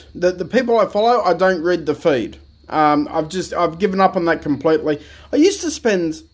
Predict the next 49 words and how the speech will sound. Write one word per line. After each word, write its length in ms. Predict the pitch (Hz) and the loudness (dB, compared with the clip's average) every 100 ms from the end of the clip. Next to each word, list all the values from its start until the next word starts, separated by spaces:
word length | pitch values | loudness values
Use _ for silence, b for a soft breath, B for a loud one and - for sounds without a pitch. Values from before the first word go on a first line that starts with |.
| _ _ _ _ _ _ _ _ _ | _ _ _ _ _ _ _ _ _
I, 120 | 208 226 | -2 2
I 120 | 247 | 0
swear 440 | 247 302 339 302 | -2 -4 0 0
it 60 | 202 | 0
would 120 | 175 | -4
have 100 | 147 | -2
been 240 | 156 151 | 0 2
hours 560 | 160 175 180 156 143 131 | 2 2 2 2 0 0
every 260 | 156 165 160 | -2 0 -4
single 340 | - 156 143 | -2 0 0
week 300 | 135 151 127 | 0 0 0
just 220 | 139 135 | -10 -4
going 240 | 185 175 160 | 0 0 0
through 160 | 175 | -2
the 100 | 147 | -4
feed, 580 | 127 160 160 151 147 147 B B - | -6 -2 2 2 0 -4 B B -6
replying 600 | 147 123 165 165 165 156 | -6 -2 0 2 2 0
to 140 | 156 | -4
stuff, 460 | 143 - 156 151 - | -8 -2 0 0 -2
checking 380 | - 180 175 156 | -2 0 2 0
out 180 | 147 - | 0 -2
stuff. 300 | - 156 - b b b b | -4 -4 -4 b b b b
It 60 | 294 | -6
was 140 | 302 | -2
all 200 | 339 247 | -2 0
cool, 300 | - 302 240 | 0 0 0
and 80 | 202 | -2
I'm 180 | 226 262 | -2 -2
not 140 | 247 | -2
saying 240 | - 226 208 | 0 -2 0
that 80 | |
I 100 | 180 | 0
got 280 | 170 165 - | 0 -2 -4
bored 320 | 175 202 233 | -2 0 2
or 140 | 233 185 | 2 0
anything, 500 | 139 123 143 147 151 | 0 -4 -4 -4 -2
but 260 | 170 165 - _ - | -2 -2 -10 _ -4
at 160 | 185 | -4
certain 360 | - 254 254 208 | 0 0 0 -2
times, 460 | 196 208 214 196 | 0 2 2 0
like 220 | 202 165 175 | 0 0 0
when 120 | 175 | 2
Apple 260 | 180 185 | 2 0
releases 640 | 156 143 147 175 - 190 - | -2 0 0 -2 -2 -6 -6
stuff, 320 | - 180 180 | 0 0 0
it's 160 | 131 | -8
the 120 | - 131 | -12 -10
same 480 | - 170 170 165 | -2 2 2 2
thing 500 | 151 170 170 165 156 | -2 0 2 2 -4